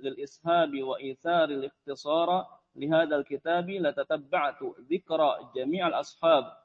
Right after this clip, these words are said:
وأطنبت في مدحهم غاية الإطناب، وكنت أكون بعد بذل الجهد فيه مقصرا، ومن تقصيري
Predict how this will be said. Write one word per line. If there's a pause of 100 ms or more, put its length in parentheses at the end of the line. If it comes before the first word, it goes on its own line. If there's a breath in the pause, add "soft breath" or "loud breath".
(140)
وأطنبت (200)
في
مدحهم
غاية
الإطناب، (260)
وكنت
أكون
بعد
بذل
الجهد
فيه
مقصرا، (320)
ومن
تقصيري